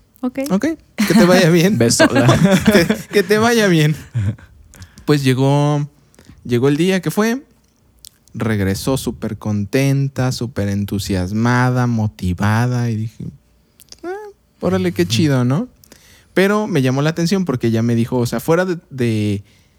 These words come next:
Speaker 2: de otra cosa, me dijo, "La alabanza está increíble, o sea, hay una música muy buena para ti, a ti te gustaría. ¿Cómo ves si me acompañas el próximo domingo?".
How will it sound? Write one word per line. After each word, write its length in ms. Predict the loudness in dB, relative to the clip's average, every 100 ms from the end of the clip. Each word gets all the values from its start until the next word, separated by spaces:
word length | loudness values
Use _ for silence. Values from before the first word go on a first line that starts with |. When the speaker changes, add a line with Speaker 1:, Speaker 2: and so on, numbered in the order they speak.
| _ _ _
Speaker 2:
de 240 | -6 -2
otra 280 | -2 -2 -2
cosa, 280 | 0 0 0
me 120 | 0
dijo, 280 | 0 0 -2
"La 160 | 0 0
alabanza 400 | 0 0 -2 -4
está 180 | -8
increíble, 720 | -8 -6 -4 -2 -2 -2 0 -2
o 40 |
sea, 100 | -2
hay 140 | 0 0
una 120 | 0
música 480 | 0 -2 -4 -6 -4
muy 380 | -2 0 -2 -4
buena 460 | -4 -2 0 0 -2
para 180 | -4 -6
ti, 380 | -4 -2 0 0
a 100 | 0
ti 120 | -4
te 80 | -4
gustaría. 840 | -6 -4 -2 0 0 0 0 -4 -8 _ _ _ _ _ _ _
¿Cómo 200 | 0 2
ves 160 | 0
si 100 | 0
me 120 | 0 0
acompañas 560 | 0 0 0 0 0
el 80 | -2
próximo 460 | -2 -4 -2 -2 -2
domingo?". 400 | 0 -2 -2